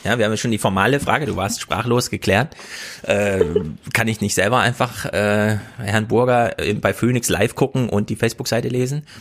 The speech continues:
Jetzt ja die inhaltliche Frage. Wenn die Bundesregierung plötzlich sagt, bei einem Thema, das seit Wochen in den Nachrichten ist, ja, da gab's ein Gesuch in der russischen Regierung und das haben wir natürlich ganz regulär an die Staatsanwaltschaft weitergegeben, weil es ist ja ein ganz regulärer Vorgang.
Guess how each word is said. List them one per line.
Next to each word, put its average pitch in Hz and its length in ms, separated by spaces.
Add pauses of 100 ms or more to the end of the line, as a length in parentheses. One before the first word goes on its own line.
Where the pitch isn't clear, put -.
(120)
Jetzt 104 140
ja 147 80
die 139 140
inhaltliche 143 360
Frage. 87 360 (1300)
Wenn 226 500 (280)
die 135 80
Bundesregierung 123 720
plötzlich 131 380
sagt, 101 440 (160)
bei 98 120
einem 127 280
Thema, 151 320
das 113 160
seit 110 200
Wochen 123 380
in - 120
den 101 100
Nachrichten - 400
ist, - 320 (640)
ja, 110 260
da 95 80
gab's 98 300
ein 104 80
Gesuch 101 320
in 113 60
der 101 80
russischen 104 300
Regierung 110 400
und 101 260
das 95 120
haben 104 100
wir 101 40
natürlich - 380
ganz 147 460
regulär 120 800 (260)
an 104 140
die 107 80
Staatsanwaltschaft 101 560
weitergegeben, 107 480
weil 92 100
es 101 100
ist 123 120
ja 127 60
ein 110 80
ganz 123 240
regulärer 123 500
Vorgang. 110 420